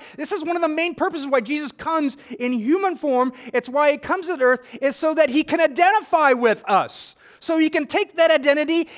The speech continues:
and go on the cross and kill it and give us a new identity. His identity.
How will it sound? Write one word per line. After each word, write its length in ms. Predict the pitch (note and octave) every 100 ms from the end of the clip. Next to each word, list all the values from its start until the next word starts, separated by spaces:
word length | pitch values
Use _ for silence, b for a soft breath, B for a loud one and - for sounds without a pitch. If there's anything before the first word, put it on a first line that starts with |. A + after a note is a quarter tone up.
| C4
and 220 | D4 D4
go 180 | E4 F4
on 120 | E4+
the 80 | D#4+
cross 360 | - D4+ D4+ -
and 220 | D4 D4
kill 220 | - A#4 B4+
it 320 | - - - - _ _ _ _ _ _ _ _
and 140 | F#3 F3+
give 160 | G#3
us 140 | A#3 D#4+
a 40 |
new 400 | D#4+ F#4 G#4+ G#4
identity. 720 | F4+ B3+ A#3 G#3 E3 C3 G#2+ _ _ _ _ _ _ _ _ _ _ _ _ _ _ _ _ _ _ _ _ _ _ _ _ _
His 220 | C#4 A3
identity. 520 | D3+ B2 A2+ B2